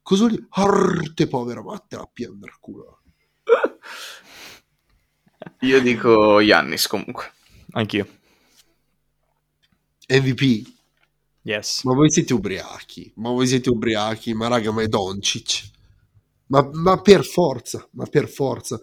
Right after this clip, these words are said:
Speaker 2: Vediamo.
Speaker 1: Ma, ma non ci credo che faccia il three-peat di M V P. Già non lo meritava gli scorsi due anni, figurati
Speaker 2: Beh,
Speaker 1: se
Speaker 2: non
Speaker 1: lo
Speaker 2: sarebbe
Speaker 1: merita.
Speaker 2: un three-peat.
Speaker 1: Ah no, l'anno scorso ha vinto Jokic.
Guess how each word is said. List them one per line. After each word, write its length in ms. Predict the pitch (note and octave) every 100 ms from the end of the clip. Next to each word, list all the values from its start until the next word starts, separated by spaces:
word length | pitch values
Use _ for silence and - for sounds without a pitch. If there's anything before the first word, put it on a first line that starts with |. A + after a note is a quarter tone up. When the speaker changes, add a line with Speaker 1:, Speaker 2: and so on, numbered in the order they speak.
| -
Speaker 2:
Vediamo. 360 | - G#2 B2+ C#3
Speaker 1:
Ma, 80 | C3
ma 100 | D3+
non 180 | E3+ D#3+
ci 140 | -
credo 240 | F#3 E3+
che 120 | B2 A2+
faccia 260 | G#2+ -
il 100 | G#2
three-peat 400 | - G#2+ B2 A#2
di 100 | A2 G#2
M 100 | G2+
V 40 |
P. 140 | G#2+
Già 140 | F#2 C3+
non 100 | E3+
lo 80 | B2+
meritava 360 | A2 A2 A#2
gli 160 | A2 G#2+
scorsi 400 | - B2 - B2+
due 160 | A2+
anni, 320 | A2 B2 C3 B2+
figurati 380 | A#2 G#2+ A2+
Speaker 2:
Beh, 80 | A#2
Speaker 1:
se 40 | G#2
Speaker 2:
non 100 | G2+
Speaker 1:
lo 40 |
Speaker 2:
sarebbe 320 | F2+ A2 G2+
Speaker 1:
merita. 120 | G2 G2
Speaker 2:
un 40 |
three-peat. 560 | - G2+ G#2 G#2 - _ _ _
Speaker 1:
Ah 100 | E3+
no, 200 | C#4 C4
l'anno 300 | C#3 C3+ D3
scorso 320 | - D4 B3
ha 20 |
vinto 180 | B2+ A#2
Jokic. 680 | A2 C#3+ A#3 - G#2+ G#2 -